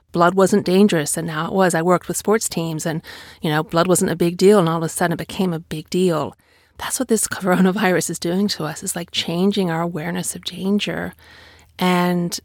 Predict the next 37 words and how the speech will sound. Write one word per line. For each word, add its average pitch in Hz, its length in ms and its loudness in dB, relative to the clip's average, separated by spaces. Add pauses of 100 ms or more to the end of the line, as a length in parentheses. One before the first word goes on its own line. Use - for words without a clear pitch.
(120)
it - 60 -16
doesn't 233 260 -4
feel 233 240 -2
good. 190 320 -12 (340)
And 208 120 4
we 214 100 4
will 196 160 2
ad-, 170 520 -6
adapt, 170 480 -4
adjust, 175 600 -6
um, 175 240 -12 (360)
there'll 170 120 -4
be 170 100 -2
medical 160 380 -4
breakthroughs, 185 920 -8 (680)
but - 100 0
it's 330 140 4
a 403 80 6
pretty 202 640 4 (140)
big 165 340 -2 (200)
deal. 151 540 -8 (1500)
And 202 80 4
it's 202 160 2
okay 214 540 2
to 220 100 6
notice 180 400 2
that 175 100 -6
it - 80 -12
feels 165 240 -6
like 160 160 -12
a - 60 -16
pretty - 300 -16
big - 240 -16
deal. 175 420 -12 (1700)
So - 160 -6
just 311 240 0
notice, 208 560 2